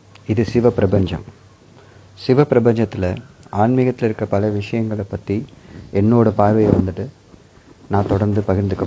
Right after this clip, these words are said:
போறேன். அதுல முதல்ல நம்ம பார்க்க போறது கர்மா என்றால் என்ன? நிறைய பேருக்கு இந்த கேள்வி இருக்கும். கர்மாவுக்கு பல விளக்கங்கள் இருக்கு.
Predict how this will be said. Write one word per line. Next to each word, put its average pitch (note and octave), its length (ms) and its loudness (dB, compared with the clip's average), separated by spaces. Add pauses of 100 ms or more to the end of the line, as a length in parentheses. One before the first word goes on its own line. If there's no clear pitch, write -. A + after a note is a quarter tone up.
போறேன். - 240 -8 (880)
அதுல G#2 280 2
முதல்ல A#2 320 4
நம்ம G#2 180 2
பார்க்க G2 300 0
போறது F2+ 320 -4 (1120)
கர்மா A#2 300 4 (100)
என்றால் F2+ 320 -4 (220)
என்ன? F2 200 -2 (1400)
நிறைய G#2+ 280 4
பேருக்கு A2+ 340 0 (720)
இந்த F#2+ 160 -2 (120)
கேள்வி G2+ 280 2
இருக்கும். - 320 -14 (880)
கர்மாவுக்கு A2+ 560 0 (720)
பல G#2 220 4
விளக்கங்கள் G#2+ 500 2
இருக்கு. G2 240 -10